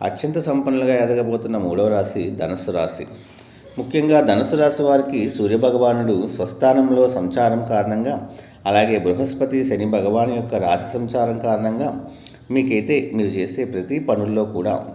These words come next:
తిరుగులేని విజయాన్ని అనేది మీరు సాధిస్తారు. కొత్త ప్రాజెక్టులు మీకు కలిసి వస్తాయి. వాటి ద్వారా కూడా మీకు సంపద అనేది విపరీతంగా పెరుగుతుంది. ముఖ్యంగా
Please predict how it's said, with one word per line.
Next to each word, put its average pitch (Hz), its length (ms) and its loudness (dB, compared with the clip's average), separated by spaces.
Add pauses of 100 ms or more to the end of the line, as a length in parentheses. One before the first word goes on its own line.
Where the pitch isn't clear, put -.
(680)
తిరుగులేని 123 500 2
విజయాన్ని 98 640 0
అనేది 87 300 -4
మీరు 87 280 -4
సాధిస్తారు. 80 680 -4 (480)
కొత్త 101 220 -2
ప్రాజెక్టులు 131 580 2
మీకు 98 260 -4
కలిసి 90 300 -2
వస్తాయి. 82 420 -4 (540)
వాటి 135 200 2
ద్వారా 131 300 6
కూడా 113 300 2
మీకు 107 320 0
సంపద 92 420 -2 (100)
అనేది 101 400 0
విపరీతంగా 98 600 -2
పెరుగుతుంది. 82 540 -6 (680)
ముఖ్యంగా 139 420 2